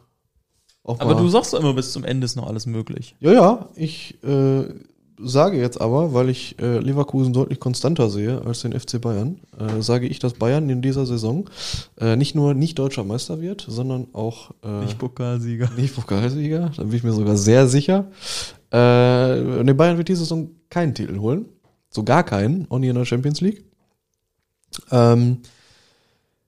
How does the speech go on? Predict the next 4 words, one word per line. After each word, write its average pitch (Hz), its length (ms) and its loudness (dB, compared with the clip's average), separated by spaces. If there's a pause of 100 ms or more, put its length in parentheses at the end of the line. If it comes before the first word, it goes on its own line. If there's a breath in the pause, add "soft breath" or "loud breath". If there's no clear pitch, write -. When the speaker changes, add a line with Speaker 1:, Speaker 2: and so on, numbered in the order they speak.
(280)
Speaker 1:
dafür 208 840 6 (160)
wird 170 460 4 (240)
Leverkusen 143 580 6
Meister, 208 520 2